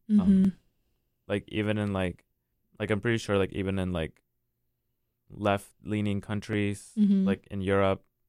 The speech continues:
Speaker 1: outside of Europe, in, yeah, basically, like, left-leaning countries, like, all around the world, they usually tend to have, like, a, like, a stable rent for, like, certain neighborhoods, and you kinda, like, you pay for your place, essentially.
Speaker 2: Yeah.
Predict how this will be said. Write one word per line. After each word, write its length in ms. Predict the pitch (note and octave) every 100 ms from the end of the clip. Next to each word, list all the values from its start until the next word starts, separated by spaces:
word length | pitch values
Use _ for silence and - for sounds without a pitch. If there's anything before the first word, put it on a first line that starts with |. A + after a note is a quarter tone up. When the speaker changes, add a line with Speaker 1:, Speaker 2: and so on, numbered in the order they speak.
| _ -
Speaker 1:
outside 320 | G2 - G2
of 80 | F#2
Europe, 360 | F#2+ F#2 F2+ - _ _ _ _ _ _ _
in, 320 | - F#2 E2+ - -
yeah, 200 | D#2 B1+ -
basically, 380 | A2 G#2+ G#2 G#2+
like, 160 | F#2 G2+
left-leaning 340 | F#2+ G2 F#2
countries, 320 | G2 F2+ G2
like, 140 | F2 -
all 120 | F2
around 180 | E2 C#2
the 80 |
world, 260 | B1+ B1+ B1+ _
they 140 | D2 D2+
usually 400 | D2 - D2+ D2
tend 200 | - -
to 60 |
have, 140 | G2 C2
like, 160 | -
a, 140 | - - _ _ _ _ _ _ _ _ -
like, 100 | G#2
a 80 | A2+
stable 480 | - A2+ G#2 G#2 F2+
rent 420 | F#2 F#2 D#2 _ _ _ _
for, 80 | G2+
like, 160 | F2
certain 240 | - F#2 F#2+
neighborhoods, 480 | F2+ F#2+ F#2+ F2 F2+
and 80 |
you 80 | F2
kinda, 240 | G#2 G2 E2
like, 260 | D#2 - _ _ _ _ _ _ _ _ _ _ _
you 160 | - A#2
pay 200 | A#2+ A2+
for 160 | A#2+ G2+
your 100 | F#2+
place, 320 | - G2 G#2+
essentially. 460 | G#2+ G#2 - G#2+
Speaker 2:
Yeah. 160 | F#3+